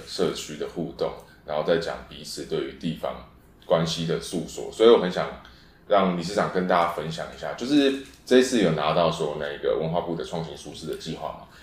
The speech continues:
那其实这里面除了包含刚刚讲的实体书店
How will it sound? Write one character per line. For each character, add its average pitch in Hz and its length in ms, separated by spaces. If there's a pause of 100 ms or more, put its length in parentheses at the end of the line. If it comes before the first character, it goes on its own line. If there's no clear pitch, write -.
(160)
那 101 100
其 101 160
实 85 120
这 95 100
里 82 140
面 82 340
除 80 200
了 80 120
包 82 140
含 80 160
刚 78 100
刚 78 100
讲 65 200
的 57 220 (460)
实 - 200
体 95 120
书 85 220
店 82 380